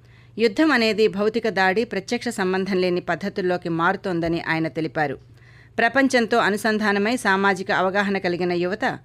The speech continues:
ఈ నూతన యుద్ధ రంగంలో కేంద్ర బిందువుగా నిలుస్తుందని జనరల్ ద్వివేది పేర్కొన్నారు.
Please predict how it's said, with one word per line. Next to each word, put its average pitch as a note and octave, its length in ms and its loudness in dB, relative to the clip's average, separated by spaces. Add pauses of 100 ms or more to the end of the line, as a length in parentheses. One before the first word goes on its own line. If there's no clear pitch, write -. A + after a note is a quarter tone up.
(400)
ఈ A3+ 220 4
నూతన B3 320 0
యుద్ధ F#3+ 360 -2
రంగంలో F#3+ 520 2
కేంద్ర G#3+ 380 -2
బిందువుగా F#3+ 480 -2
నిలుస్తుందని F3 800 -2
జనరల్ F3+ 400 0
ద్వివేది F#3 460 0
పేర్కొన్నారు. E3 640 -6